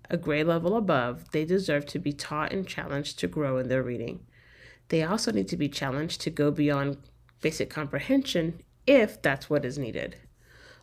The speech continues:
Also, I'm going to say something blasphemous here, and it's that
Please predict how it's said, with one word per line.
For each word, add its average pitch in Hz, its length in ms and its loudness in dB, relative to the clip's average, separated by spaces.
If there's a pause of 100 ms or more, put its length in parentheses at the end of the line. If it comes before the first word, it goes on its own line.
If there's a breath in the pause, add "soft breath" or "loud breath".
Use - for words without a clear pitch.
Also, 190 440 2
I'm 160 200 0
going 151 220 -2
to 190 120 -2
say 185 160 2
something 190 380 0
blasphemous 143 560 -2
here, - 360 -4 (580 loud breath)
and 180 140 6
it's 185 200 4
that 175 300 2